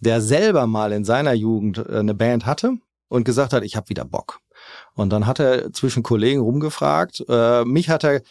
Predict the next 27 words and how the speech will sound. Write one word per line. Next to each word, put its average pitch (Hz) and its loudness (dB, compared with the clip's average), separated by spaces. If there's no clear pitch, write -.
quasi 135 0
ein 127 -2
paar 131 2
Monate, 147 2
nachdem 131 0
ich 120 -4
bei 131 0
Brötche 131 -2
angefangen 127 0
hat, 120 -2
äh, - -2
gleich 123 0
gecatcht, - -2
äh, 127 2
in 131 0
de-, 139 0
nachdem 139 2
er 135 4
herausgefunden 135 0
hatte, 131 2
dass 120 0
ich 117 -2
ein - -12
bisschen 123 0
Klavier 123 0
spielen 147 -2
kann. 160 0